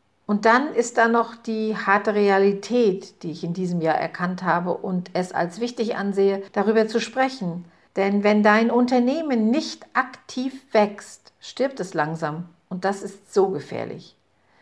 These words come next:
Stabilität und langsames Wachstum führen zu einer sinkenden Karriere. Wie vielen ist das wirklich bewusst? Das Verrückte ist,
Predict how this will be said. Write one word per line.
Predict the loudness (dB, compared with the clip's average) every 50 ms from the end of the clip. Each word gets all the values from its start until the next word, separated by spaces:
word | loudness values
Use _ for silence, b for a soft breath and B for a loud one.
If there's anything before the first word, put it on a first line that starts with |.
| _ _
Stabilität | -16 -6 0 2 2 4 4 2 2 0 0 -2 -2 -4 -2 -2 -2 -2 -2 -4 -4
und | -4 -4 0 2
langsames | 2 2 2 2 0 0 0 0 0 -2 -6 -4 -2 -2
Wachstum | -2 -2 -4 -12 -18 -14 -10 -10 -10
führen | -8 -4 -2 0 0 0 0 -2
zu | -4 -6 -6
einer | -4 -4 -6 -4 -4 -4 -4
sinkenden | -2 -2 -2 -2 -2 -4 -4 -4 -4 -4 -4 -4 -4
Karriere. | -4 -2 -2 -2 0 0 0 0 0 -2 -4 -6 -8 -10 -14 _ _ _ _ _ _ _ _ _ _ _ _ _ _
Wie | -12 -8 -6 -4 -4 -4
vielen | -6 -10 -8 -6 -4 -2 0 2 0 0 0 -4 -8 -10 _ _ _ -10
ist | -8 -8 -8 -6 -4
das | -2 -2 -2 -4 -8 -12 -6 -2
wirklich | -2 -2 -2 -2 -4 -8 -8 -8 -8 -8
bewusst? | -8 -6 -6 -6 -8 -8 -10 -14 -18 -18 _ -20 -20 _ _ _ _ _ _ _ _ _ _ _ _ _ _ _ _ _
Das | -4 -4 -2 -2
Verrückte | -2 0 0 0 0 0 -2 -2 0
ist, | 2 2 2 2 0 -6 -16 -20